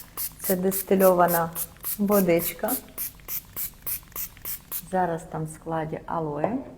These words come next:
І беру молочко. Та-та-та, куди б я не поїхала, куди б я, де б я не зач-, заночувала,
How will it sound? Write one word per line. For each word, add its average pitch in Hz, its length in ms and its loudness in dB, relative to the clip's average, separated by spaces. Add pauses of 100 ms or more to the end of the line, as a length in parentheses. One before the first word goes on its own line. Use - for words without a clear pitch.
(140)
І 277 120 0
беру 240 240 2
молочко. 220 560 0 (480)
Та-та-та, 208 1300 -4 (100)
куди 196 280 0
б 247 60 -4
я 254 140 6
не 233 140 0
поїхала, 185 840 -4 (280)
куди 208 280 0
б 254 80 2
я, 202 220 2
де 196 360 2
б 208 100 6
я 202 200 4
не 196 140 2
зач-, 185 420 -4
заночувала, 220 920 4